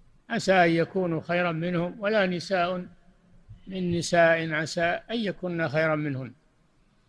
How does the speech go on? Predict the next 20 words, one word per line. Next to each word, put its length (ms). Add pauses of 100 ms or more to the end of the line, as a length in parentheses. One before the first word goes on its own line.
(840)
فمن 300
تنقص 600 (1400)
نسب 480
أخيه 760 (1800)
فإن 320
هذا 420
من 180
أمور 340
الجاهلية، 840 (1040)
مع 300
أنه 300
مسلم، 500 (540)
ودل 340
على 320
أن 380
المسلم 520
قد 240
يكون 520
فيه 360
شيء 420